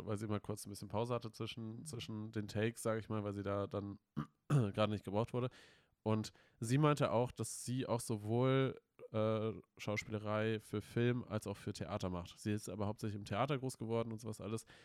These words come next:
Und sie meinte, der Reiz ist halt einfach ein ganz, ganz, ganz anderer, im Theater mitzuspielen, weil du da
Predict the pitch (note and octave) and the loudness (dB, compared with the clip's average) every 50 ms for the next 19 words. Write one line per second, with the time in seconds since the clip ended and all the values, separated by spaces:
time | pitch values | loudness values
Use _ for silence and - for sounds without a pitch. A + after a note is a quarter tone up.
0 | - _ _ _ _ - A#2+ A#2 A#2 A#2 - - - _ _ _ _ _ _ _ | -20 _ _ _ _ 0 0 0 0 0 -4 -6 -10 _ _ _ _ _ _ _
1 | _ _ _ _ _ - A#2+ A#2+ A#2+ A#2+ A#2+ A#2+ B2 B2 A#2 A#2 - _ _ _ | _ _ _ _ _ -6 -2 2 4 6 6 6 4 4 2 2 0 _ _ _
2 | _ - A2+ G#2+ G2+ A2 A2+ A#2+ B2+ B2 - - - - G#2 - - G#2 G2+ - | _ 2 2 4 6 6 6 8 8 6 4 0 -8 -8 -6 -4 -2 -2 -2 -2
3 | G2+ G#2 - G#2+ F#2+ G2+ G2+ G2+ G2+ G2+ _ - - A2+ A2+ G#2+ - - A2 G2+ | -4 -4 -4 -6 -6 -4 -6 -6 -8 -10 _ -2 0 0 0 0 -2 -6 -6 -6
4 | - - G#2+ G#2 G#2+ - A2 A#2+ A#2 G#2 G#2 G2 F#2+ G2 G2+ - F#2 G2+ G#2+ G#2+ | -4 -6 -6 -6 -6 -6 -4 -4 -2 -2 -2 -2 -4 -4 -4 -2 0 0 0 0
5 | F#2 F#2 - - F#2+ - - - F#2 F#2 F#2 F#2+ F#2+ G2 G2 F#2+ G2+ G2 F#2+ G#2 | -2 -4 -6 -8 -10 -10 -6 -6 -4 -4 -4 -2 0 0 0 0 0 -2 0 2
6 | G#2 G#2 G#2+ G#2 G#2+ G#2+ | 4 4 4 4 2 0